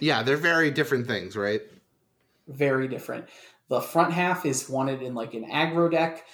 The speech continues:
Speaker 2: that wants to, uh, slow down a Wrath and also slow down Snow.
Speaker 1: Mm-hmm. It's just kind of a shame that half the Snowlands we're getting already enter the battlefield tapped.
Speaker 2: Sure, sure. Uh, and then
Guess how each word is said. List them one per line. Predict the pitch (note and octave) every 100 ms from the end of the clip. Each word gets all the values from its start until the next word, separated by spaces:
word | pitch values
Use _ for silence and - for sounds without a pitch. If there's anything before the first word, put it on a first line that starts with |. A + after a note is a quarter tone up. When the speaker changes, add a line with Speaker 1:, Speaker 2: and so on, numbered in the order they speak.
| - _
Speaker 2:
that | -
wants | C#3 C#3 - - -
to, | C3 B2+ A#2 A#2 A#2+ - _ _
uh, | B2+ A2+
slow | - D#3 E3
down | D#3+ D#3+
a | D3+
Wrath | B2+ C3+ C#3 F3 E3+ -
and | C#3 A#2
also | B2 B2+ - C3 B2+ C3
slow | - - B2+
down | C3 C3 C3 B2+ C3
Snow. | - - B2+ D#3 G3 - _
Speaker 1:
Mm-hmm. | C#3+ C3+ G#2+ - -
It's | G3+
just | D#4+ A#3+
kind | D#4
of | F#4
a | C#4+
shame | - G#3+ A3
that | F#3 E3+ D3+ - - _ _
half | - F#3+ G3 -
the |
Snowlands | F#3+ - E3+ E3+ E3 D3
we're | C3+
getting | C3+ C3 D3+ D3+ C#3+ - _ _ -
already | D3+ C#3 C3+ C#3+
enter | C#3+
the | C#3
battlefield | C3 C#3 C#3 C3+
tapped. | - C3+ E3 - - _ _ _ _ _
Speaker 2:
Sure, | - - C#3 - -
sure. | - D#3+ - - - _ _ _ _ -
Uh, | C3+ C3 B2+
and | C#3 C#3+
then | C#3 C3